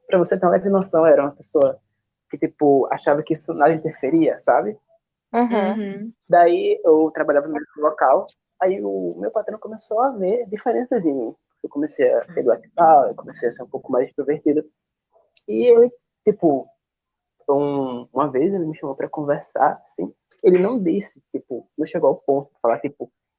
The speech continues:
Speaker 1: que o meu cabelo tava incomodando ele, que meu cabelo poderia ser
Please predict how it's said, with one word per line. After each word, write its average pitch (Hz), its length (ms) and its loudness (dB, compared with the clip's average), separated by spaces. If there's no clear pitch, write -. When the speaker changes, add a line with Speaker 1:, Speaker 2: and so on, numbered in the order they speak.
Speaker 1:
que 151 120 -8
o - 20 -4
meu 147 160 0
cabelo 151 480 0
tava 131 200 -6
incomodando 123 580 -6
ele, 143 220 -2
que - 120 -14
meu 127 100 -4
cabelo 135 400 -2
poderia 135 400 0
ser 135 360 -6